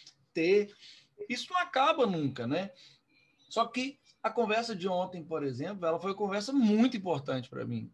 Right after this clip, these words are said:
De ontem, não. A conversa que eu perdi ontem. Foi muito importante pra mim, sabe? Foi uma conversa que,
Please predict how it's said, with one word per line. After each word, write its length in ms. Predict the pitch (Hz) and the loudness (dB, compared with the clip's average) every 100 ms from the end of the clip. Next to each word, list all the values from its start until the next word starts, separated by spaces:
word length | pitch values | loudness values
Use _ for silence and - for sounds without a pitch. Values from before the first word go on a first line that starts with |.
| - | -8
De 140 | 120 | -4
ontem, 260 | 127 147 127 | -2 -2 -4
não. 160 | 101 - | -6 -8
A 80 | |
conversa 280 | 113 127 135 | -4 -4 -4
que 60 | 139 | -4
eu 40 | |
perdi 260 | 135 120 131 | -4 -2 -2
ontem. 240 | 117 101 _ - - - | -4 -8 _ -20 -14 2
Foi 120 | 214 | 2
muito 380 | 214 247 285 233 | 6 6 4 2
importante 560 | 190 143 - 139 117 | -2 -4 -4 -4 -4
pra 120 | - | -6
mim, 240 | 117 107 - _ _ _ | -6 -6 -8 _ _ _
sabe? 340 | - 147 160 120 | -6 -2 -2 -4
Foi 180 | - 160 | -4 -4
uma 160 | 170 | -4
conversa 600 | 170 190 165 170 185 208 | -4 -4 0 0 0 -4
que, 640 | 202 - 202 202 196 160 - | -6 -4 -2 -2 -2 -4 -6